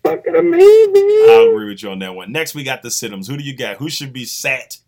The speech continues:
Speaker 2: this week?
Speaker 1: Now, we discussed this earlier, and, uh, when I picked the Ravens, but I, I'm sitting Brett Hundley because the Ravens defense has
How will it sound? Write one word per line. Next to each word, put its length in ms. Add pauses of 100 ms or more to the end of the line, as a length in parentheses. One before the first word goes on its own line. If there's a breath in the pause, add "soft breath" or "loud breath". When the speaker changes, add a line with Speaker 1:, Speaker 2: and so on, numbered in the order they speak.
Speaker 2:
this 240
week? 320 (1160)
Speaker 1:
Now, 360
we 160
discussed 440
this 220
earlier, 560
and, 160 (180)
uh, 60 (300)
when 340
I 140
picked 440
the 140
Ravens, 560
but 140
I, 240 (100)
I'm 180 (140)
sitting 200
Brett 220
Hundley 520 (460)
because 760
the 80
Ravens 540
defense 480 (260)
has 200